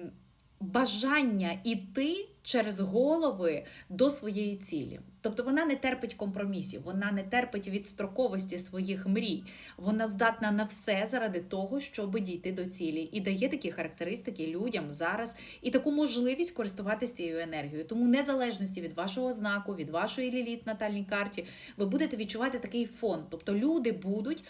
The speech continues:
іти по головам до своїх цілей. Також будуть, будуть мстити, особливо ображені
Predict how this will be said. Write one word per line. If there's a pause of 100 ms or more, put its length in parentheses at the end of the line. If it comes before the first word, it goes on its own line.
(280)
іти
по
головам
до
своїх
цілей. (280)
Також
будуть,
будуть
мстити,
особливо
ображені